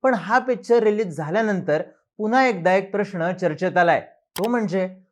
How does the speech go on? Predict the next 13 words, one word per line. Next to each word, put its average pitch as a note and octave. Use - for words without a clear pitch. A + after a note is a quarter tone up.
आनंद A3
दिघेंचा G3+
मृत्यू E3+
नेमका D3+
कसा F3+
झाला? F3+
जेव्हा C#3+
धर्मवीरचा D#3
पहिला D3
भाग D#3
रिलीज D#3
झाला F#3+
होता, F#3